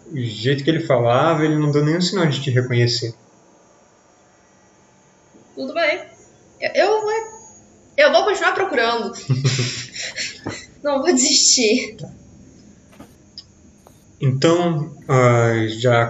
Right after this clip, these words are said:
Speaker 1: começa a anoitecer. Alfredo, você passou, assim, o dia inteiro fora nisso.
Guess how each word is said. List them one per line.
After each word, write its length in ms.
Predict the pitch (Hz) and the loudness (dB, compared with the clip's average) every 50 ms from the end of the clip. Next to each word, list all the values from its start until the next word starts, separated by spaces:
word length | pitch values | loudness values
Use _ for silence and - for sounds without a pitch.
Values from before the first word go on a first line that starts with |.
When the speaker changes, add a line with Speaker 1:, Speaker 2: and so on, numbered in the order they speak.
| - - - | -4 -8 -6
Speaker 1:
começa 420 | - 127 120 120 117 113 - - | -2 0 2 2 2 2 2 0
a 20 | 117 | 0
anoitecer. 840 | 113 113 113 113 - 120 110 - - - 117 110 113 131 156 139 - - - - | 0 0 -2 -2 0 0 0 2 0 0 -2 -4 -4 -4 -6 -8 -12 -20 -14 -8
Alfredo, 440 | - 117 - - - 113 - 110 - | -6 -6 -4 -4 -4 -4 -4 -4 -4
você 140 | - - - | -4 -6 -6
passou, 300 | - - - - 127 120 | -4 -2 2 4 4 4
assim, 260 | 120 - 127 120 117 | 4 2 0 0 -2
o 20 | 107 | -2
dia 120 | 107 117 123 | -2 -2 -2
inteiro 540 | 120 120 - 127 123 123 123 117 120 - | 0 0 2 4 4 4 4 2 0 -2
fora 240 | - 117 110 110 107 | -4 -4 -4 -4 -4
nisso. 400 | 107 107 107 117 - - - - | -6 -6 -8 -8 -8 -8 -10 -12